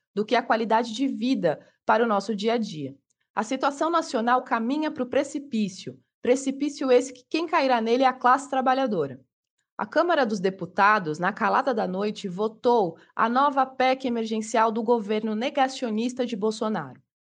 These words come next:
atacando mais uma vez os serviços públicos, mirando mais ainda na saúde e educação juntamente com a emenda constitucional do teto de gastos. Quando a gente fala que ataca a saúde,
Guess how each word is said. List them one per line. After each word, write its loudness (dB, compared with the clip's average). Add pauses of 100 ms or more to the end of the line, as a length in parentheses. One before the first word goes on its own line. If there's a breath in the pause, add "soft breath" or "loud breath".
(240)
atacando 0
mais 2
uma 2
vez 0
os -6
serviços -6
públicos, -10 (180)
mirando 2
mais 2
ainda 2
na 2
saúde 0
e 0
educação -2
juntamente -2
com -2
a 0
emenda -2 (260 soft breath)
constitucional -2
do -2
teto -2
de -8
gastos. -12 (280)
Quando 0
a 4
gente -2
fala 2
que -6
ataca 0
a -4
saúde, -6